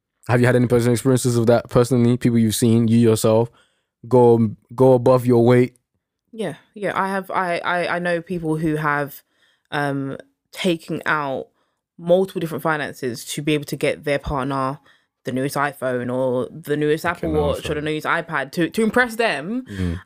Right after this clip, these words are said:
Speaker 2: And then they've come to me and explained the situation. And obviously I will do my best to help them,
Speaker 1: Mm-hmm.
Speaker 2: but it's almost like, what if, if you was in that position where you, now you have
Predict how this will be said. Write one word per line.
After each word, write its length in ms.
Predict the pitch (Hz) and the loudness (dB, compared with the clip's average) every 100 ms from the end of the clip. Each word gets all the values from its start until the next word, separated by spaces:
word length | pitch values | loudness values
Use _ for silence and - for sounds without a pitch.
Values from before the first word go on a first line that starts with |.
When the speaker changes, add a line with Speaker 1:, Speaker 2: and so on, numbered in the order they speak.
| - | -6
Speaker 2:
And 140 | 214 | -4
then 140 | 202 196 | -2 -2
they've 180 | 196 | -4
come 440 | 190 214 202 185 170 | -2 -2 -2 -4 -6
to 140 | - 196 | -4 -2
me 420 | 185 143 175 254 | -2 -4 -6 -8
and 100 | 113 | -10
explained 380 | - 208 185 170 | -6 -2 -2 -4
the 40 | |
situation. 840 | 156 - 185 185 - 135 170 294 - _ _ _ _ - | -8 -2 0 0 -4 -8 -6 -6 -8 _ _ _ _ -6
And 80 | 320 | -6
obviously 220 | 247 170 | -2 -4
I 60 | 165 | -4
will 100 | 170 | -4
do 80 | |
my 80 | 165 | -6
best 160 | 147 - | -6 -6
to 60 | |
help 180 | 180 - | -6 -4
them, 260 | 135 160 214 | -4 -4 -4
Speaker 1:
Mm-hmm. 260 | 95 90 95 | -2 -2 -2
Speaker 2:
but 100 | 156 | -4
it's 100 | 214 | -4
almost 160 | 196 | -4
like, 140 | 175 170 | -6 -2
what 180 | 185 - _ _ _ _ _ _ - | -4 -4 _ _ _ _ _ _ -6
if, 180 | 220 - | -6 -4
if 140 | 208 | -2
you 120 | 240 | 0
was 100 | 247 | 0
in 80 | 247 | 0
that 140 | 240 196 | -2 2
position 340 | 220 226 190 | 2 2 0
where 100 | 170 | -2
you, 100 | 165 | -2
now 100 | 165 | -2
you 180 | 185 180 | -2 -4
have 480 | 175 190 165 151 | -2 -2 -4 -8